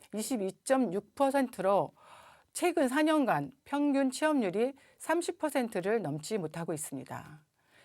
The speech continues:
일부 학교의 특정 학과의 경우 취업률이 영, 영 퍼센트인 경우도 있었습니다. 저는 이에 대해 두 가지 부분에 대해서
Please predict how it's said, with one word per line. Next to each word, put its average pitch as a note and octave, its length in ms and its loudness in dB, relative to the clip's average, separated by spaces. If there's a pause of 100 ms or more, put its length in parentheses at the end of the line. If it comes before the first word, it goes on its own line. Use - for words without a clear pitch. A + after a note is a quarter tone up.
(140)
일부 B3+ 280 4
학교의 C4 580 2
특정 D#4 420 0
학과의 A#3 360 2
경우 E3 500 -4 (300)
취업률이 A3 600 0
영, E3 160 -2 (320)
영 F3 200 -2
퍼센트인 A3+ 680 0
경우도 D3+ 380 -6
있었습니다. C3+ 720 -8 (1120)
저는 B3 360 2
이에 G#3+ 240 4
대해 F#3+ 420 2
두 - 120 -14
가지 G3+ 280 0
부분에 E3+ 280 -4
대해서 D3+ 540 -4